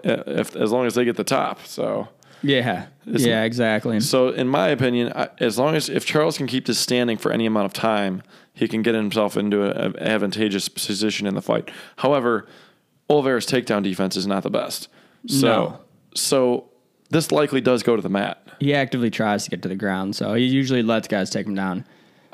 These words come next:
Speaker 1: I know that's another, another wrinkle there is, yeah. So he lets guys, he over-exaggerates how hard he gets tagged. He lets guys take him down. He does, but, yeah, that's,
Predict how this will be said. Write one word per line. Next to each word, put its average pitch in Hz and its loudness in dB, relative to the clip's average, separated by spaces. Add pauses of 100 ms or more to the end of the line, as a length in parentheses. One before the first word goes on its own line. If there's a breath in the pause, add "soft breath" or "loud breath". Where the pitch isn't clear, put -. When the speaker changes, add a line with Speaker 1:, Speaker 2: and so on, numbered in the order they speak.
Speaker 1:
I 120 0
know 117 2
that's 110 0
another, 110 0
another 120 2
wrinkle 117 0
there 98 2
is, - 0
yeah. 101 0 (340 loud breath)
So - -2
he 127 2
lets 131 2
guys, 127 2 (420 loud breath)
he 123 2 (100)
over-exaggerates 131 2
how 113 2
hard 113 2
he 110 0
gets 113 -2
tagged. 107 0
He 101 2
lets 120 0
guys 113 0 (580)
take 117 2
him 110 0
down. 104 2
He 107 -2
does, 110 0 (640 loud breath)
but, - 0 (520)
yeah, - -2 (140)
that's, - -14